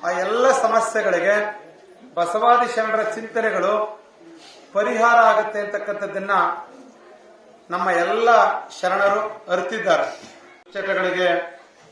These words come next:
ದಾಸರಾಗಿರ್ತಕ್ಕಂಥದ್ದಿರ್ಬೋದು, ಅಥವಾ ನಾವು ಯಾವುದೇ ಒಂದು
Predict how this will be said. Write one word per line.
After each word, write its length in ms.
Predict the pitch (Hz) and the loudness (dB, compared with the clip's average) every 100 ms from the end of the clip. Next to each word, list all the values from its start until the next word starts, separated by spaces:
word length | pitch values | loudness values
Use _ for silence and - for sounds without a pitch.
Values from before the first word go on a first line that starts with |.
| - | -2
ದಾಸರಾಗಿರ್ತಕ್ಕಂಥದ್ದಿರ್ಬೋದು, 1500 | 156 170 170 180 175 - - 165 160 147 165 156 165 165 170 - - - - - - - _ _ _ - | 0 0 0 -2 -2 -6 -8 -10 -10 -8 -6 -4 -2 -2 -4 -10 -20 -20 -20 -20 -20 -20 _ _ _ -12
ಅಥವಾ 680 | 151 180 175 170 170 - - - - _ _ _ - - - - - - | -8 0 6 6 6 0 -10 -20 -20 _ _ _ -20 -20 -20 -20 -20 -10
ನಾವು 320 | 160 165 165 | -2 0 2
ಯಾವುದೇ 380 | 156 156 185 190 | 2 2 2 2
ಒಂದು 600 | 185 175 180 170 170 - | -2 -2 -2 -2 -4 -10